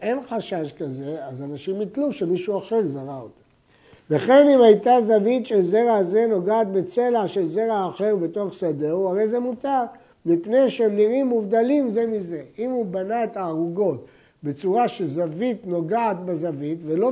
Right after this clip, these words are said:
צמודות הערוגות אחת לשנייה, הרי זה מותר, כי הם נראים במראית העין כמובדלים. ואין צריך לומר, אם הייתה זווית של זרע זה נוגעת בזווית של זרע אחר, שהם כסוף שדה שנגע בסוף שדה,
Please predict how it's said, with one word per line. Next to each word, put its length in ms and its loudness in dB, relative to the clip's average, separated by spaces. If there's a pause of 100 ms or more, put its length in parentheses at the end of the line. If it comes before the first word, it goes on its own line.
צמודות 680 0
הערוגות 540 -2
אחת 340 -6
לשנייה, 640 -8 (400)
הרי 240 2
זה 120 2
מותר, 380 -4 (120)
כי 100 -2
הם 200 0
נראים 560 0
במראית 500 -2
העין 400 0
כמובדלים. 720 -2 (520)
ואין 300 6
צריך 200 -2
לומר, 580 2
אם 160 0
הייתה 540 2
זווית 540 -2
של 180 -2
זרע 420 0
זה 300 0
נוגעת 460 0
בזווית 480 -2
של 140 -4
זרע 320 -2
אחר, 280 0
שהם 320 -2
כסוף 580 0
שדה 340 2
שנגע 420 -4
בסוף 520 -2
שדה, 340 0